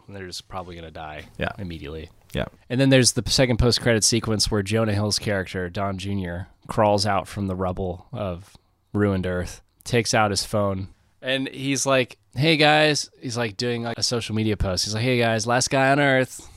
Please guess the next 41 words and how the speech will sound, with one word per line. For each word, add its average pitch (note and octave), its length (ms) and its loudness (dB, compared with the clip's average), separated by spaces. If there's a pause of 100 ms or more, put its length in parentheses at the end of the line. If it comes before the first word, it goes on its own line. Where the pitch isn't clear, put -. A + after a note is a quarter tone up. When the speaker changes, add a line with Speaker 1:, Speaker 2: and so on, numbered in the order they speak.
(360)
Speaker 1:
What C#3 280 0
up?" C#3+ 340 4 (200)
<laughs> D3+ 560 8
Speaker 2:
<laughs> - 40 -6
Speaker 1:
It's - 160 0
so, D#3+ 280 -2 (240)
it's A#2+ 200 -10
so B2 340 4
funny. G2 560 0
Speaker 2:
Yeah. D#2 180 -6 (200)
Speaker 1:
There's C3 380 -2
a B2 60 0
lot. A2+ 380 0
I A#2+ 100 2
loved B2+ 380 2
the A#2 120 2
whole G#2+ 220 0
Bash G2+ 520 0 (240)
smartphone A2 640 2
subplot A2 560 2
in G#2+ 120 -4
this A2 180 -2
film, A#2 340 -6 (180)
and A2 140 0
it G2+ 40 0
had G#2+ 220 0
great G2 240 0
payoff F2+ 500 0
<laughs> - 20 -20
where G#2+ 240 -2
they're B2 200 2
like, B2 300 0 (280)
it G2+ 100 -4
was G2 200 -4 (420)
a - 40 -16
delicious A2 560 0
Black G2 420 0
Mirror G2 480 -4 (380)
kind G2 260 -6
of - 380 -12
idea G2+ 500 0